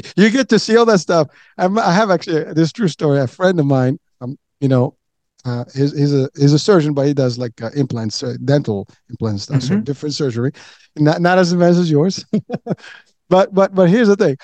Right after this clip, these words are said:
Speaker 1: I remember, like, when, so w-, we're best friends. W-, he, he, I went to my university, he went to his, to the, to the dental school, and they do the first med-, like, the general med-, medicine first. And so in the first year, the first thing they do, they, they get cadav-, you know, the cadavers, and, and they have to open.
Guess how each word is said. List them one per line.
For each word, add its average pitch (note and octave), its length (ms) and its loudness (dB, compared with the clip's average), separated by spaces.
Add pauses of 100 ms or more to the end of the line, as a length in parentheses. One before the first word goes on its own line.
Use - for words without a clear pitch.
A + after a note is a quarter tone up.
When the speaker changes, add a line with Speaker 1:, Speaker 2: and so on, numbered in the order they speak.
(380)
Speaker 1:
I F3 60 2
remember, G3 340 2
like, D3+ 200 0
when, D#3+ 340 -2
so D3 280 0
w-, D#3+ 360 -16
we're D3+ 200 -2
best C#3 260 -2
friends. C3+ 320 -8
W-, D3+ 320 -14
he, B2 120 -12 (140)
he, D3+ 160 -8
I D3 120 -8
went C#3+ 200 0
to C#3 60 -4
my C3+ 220 -2
university, B2+ 720 -2
he B2+ 120 0
went B2 220 -4
to B2+ 60 -6
his, D3+ 340 -4
to B2+ 160 -10
the, A2+ 240 -12
to A2+ 240 -8
the A2+ 200 -8
dental D3 320 -2
school, - 420 -10 (460)
and D#3 180 -2
they D#3 80 4
do D#3 140 4
the C#3+ 80 4
first D3 340 0
med-, C#3+ 280 -4
like, C#3+ 180 -4 (180)
the C3 80 -10
general C#3+ 260 0
med-, B2+ 280 -2
medicine B2 380 -4
first. A#2+ 320 -6 (560)
And E3+ 100 0
so F#3+ 140 2
in E3+ 80 2
the D#3+ 80 0
first C4 280 0
year, D#3+ 320 4
the D3+ 120 -4
first G#3+ 260 -4
thing F#3 160 0
they E3 140 2
do, D#3 240 2
they, C#3+ 220 -2
they C#3 140 -4
get C3+ 160 -6
cadav-, B2+ 380 -4
you B2 140 -8
know, B2 100 -4
the A#2 100 -10
cadavers, C3 540 -10
and, B2+ 180 -10
and C3+ 140 -6
they B2 80 -4
have B2 180 -4
to - 60 -4
open. C#3 220 -4